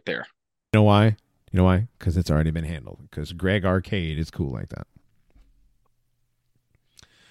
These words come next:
Speaker 2: And I think Greg Arcade may stop by one of these weeks to sit around and shoot the spoop about some country music spoop.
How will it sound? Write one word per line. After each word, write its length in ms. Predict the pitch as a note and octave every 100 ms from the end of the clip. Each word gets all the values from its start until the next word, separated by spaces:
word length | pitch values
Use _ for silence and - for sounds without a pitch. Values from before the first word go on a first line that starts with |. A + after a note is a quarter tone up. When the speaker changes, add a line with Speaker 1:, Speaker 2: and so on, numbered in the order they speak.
| _ - _ _
Speaker 2:
And 400 | A#2+ C3 B2+ A#2+ -
I 220 | A#2+ A#2+
think 240 | G3 A3+
Greg 220 | - F3
Arcade 500 | D#3+ D#3 - D#3+ F#3
may 180 | A#2 G2
stop 360 | - - F#2 -
by 420 | F#2 F2+ E2+ E2+
one 240 | F2+ G2
of 60 | F#2+
these 200 | F2+ E2+
weeks 520 | F2 F2+ G#2 - -
to 880 | - - G2+ G2+ F#2+ F#2 F2+ F2+ F2+
sit 260 | - - A2
around 280 | A2+ G#2+
and 140 | G2 F#2
shoot 300 | - B2+ A2+
the 80 | F#2+
spoop 400 | - B2+ - E2+
about 260 | D#2 -
some 520 | - F#2 E2 D2+ D2+ -
country 520 | - - B2 - F#2+
music 380 | F2+ F#2+ G#2+ E2
spoop. 280 | - C2 -